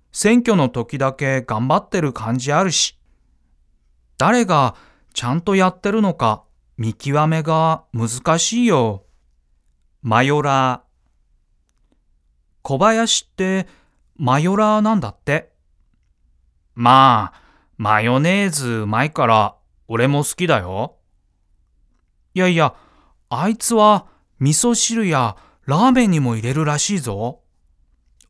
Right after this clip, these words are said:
うわあ、さすがにそこまではしないな。マヨラー恐るべしだな。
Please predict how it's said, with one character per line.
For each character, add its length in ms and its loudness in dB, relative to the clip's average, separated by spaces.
う 80 -10
わ 540 4
あ、 100 -8
さ 340 -2
す 220 -4
が 180 -2
に 460 0
そ 180 -2
こ 140 -2
ま 180 2
で 80 0
は 220 -4
し 160 -2
な 160 0
い 60 0
な。 400 4
マ 280 4
ヨ 200 2
ラ 400 4
ー 60 -6
恐 300 -2
る 120 -4
べ 120 -4
し 160 -6
だ 140 2
な。 300 2